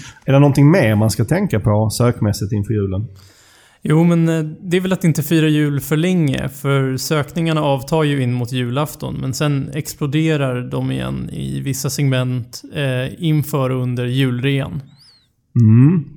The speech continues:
Speaker 1: Vad bra, då lämnar vi julen för nu och går, eh, vidare till nästa ämne för dagen som är lokalt sök. Och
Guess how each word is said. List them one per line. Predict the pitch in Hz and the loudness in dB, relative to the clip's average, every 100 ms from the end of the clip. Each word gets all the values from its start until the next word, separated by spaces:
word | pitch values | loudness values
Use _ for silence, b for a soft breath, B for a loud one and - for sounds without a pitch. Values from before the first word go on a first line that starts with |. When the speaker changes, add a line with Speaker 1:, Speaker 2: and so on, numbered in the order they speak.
| - b b b b - | -20 b b b b 0
Speaker 1:
Vad | 120 | 4
bra, | 131 131 147 - | 6 6 2 -2
då | 147 127 123 | 2 4 6
lämnar | 120 160 135 | 6 6 6
vi | 135 | 6
julen | 135 127 113 | 6 6 4
för | 123 | 4
nu | 127 120 131 | 6 4 2
och | 135 113 107 - | 2 2 0 -2
går, | 113 107 104 107 | 2 2 2 2
eh, | 107 | 2
vidare | 104 107 104 | 4 4 4
till | 101 | 4
nästa | 107 - - - 101 101 | 4 2 -6 -2 0 2
ämne | 107 110 101 | 2 4 4
för | 98 | 2
dagen | 120 120 101 104 | 0 0 0 0
som | 104 | 0
är | 95 98 98 | 0 -2 -2
lokalt | 104 98 - 113 101 - | -2 -4 -4 -4 -4 -4
sök. | - - - - - | -4 -4 -6 -8 -2
Och | 107 107 | -2 -2